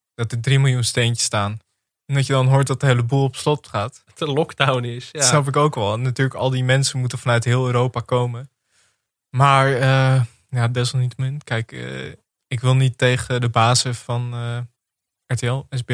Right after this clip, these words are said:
Speaker 1: S ingaan.
Speaker 2: Eh,
Speaker 1: Maar ik vind het
Speaker 2: R T L.
Speaker 1: jammer. Ik vind het jammer.
Speaker 2: Ja, ik, ik wil er wel tegen ingaan. Ik vind het schandalig.
Speaker 1: <laughs>
Speaker 2: Ik vind eigenlijk gewoon, eh, ja. Ik bedoel, we hebben al zo weinig in tweeduizend twintig en dan
Speaker 1: Ja.
Speaker 2: wordt dit ook nog afgepakt.
Speaker 1: Dit had, dit had alle records kunnen breken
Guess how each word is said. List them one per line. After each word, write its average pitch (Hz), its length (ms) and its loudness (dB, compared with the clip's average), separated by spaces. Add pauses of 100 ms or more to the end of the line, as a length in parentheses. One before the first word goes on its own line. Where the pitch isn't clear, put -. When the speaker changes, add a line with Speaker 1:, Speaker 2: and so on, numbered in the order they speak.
Speaker 1:
S - 220 -10
ingaan. 135 460 -4 (440)
Speaker 2:
Eh, 117 180 -8
Speaker 1:
Maar 120 300 0
ik 127 140 -4
vind 139 160 2
het - 0 -
Speaker 2:
R 117 40 4
T 113 40 -2
L. 127 40 -4
Speaker 1:
jammer. 104 300 2 (240)
Ik - 60 -20
vind 123 140 2
het 113 80 0
jammer. 101 240 0
Speaker 2:
Ja, 156 140 6
ik, 160 200 0
ik 139 180 -8
wil 117 220 -2
er 110 60 2
wel 123 140 2
tegen 147 260 2
ingaan. 123 300 0
Ik 117 100 -4
vind 113 140 -4
het 110 100 -8
schandalig. 117 720 -4
Speaker 1:
<laughs> - 300 -10
Speaker 2:
Ik - 160 -4
vind 113 80 -2
eigenlijk 123 320 0
gewoon, 120 240 2 (340)
eh, 113 60 -14
ja. 123 380 -2 (400)
Ik 131 120 -8
bedoel, 139 280 0
we 143 80 4
hebben 165 200 4
al 160 100 6
zo 156 160 2
weinig 156 340 2
in 170 80 -4
tweeduizend 156 440 -4
twintig 165 480 -10
en 147 120 -12
dan 147 440 -8
Speaker 1:
Ja. 113 280 0
Speaker 2:
wordt 143 180 -2
dit 160 160 0
ook 170 140 2
nog 131 140 -2
afgepakt. 117 640 -8
Speaker 1:
Dit 127 160 4
had, 127 420 2
dit 127 200 -2
had 123 240 -4
alle 131 240 2
records 123 460 0
kunnen 117 220 -2
breken 107 500 -2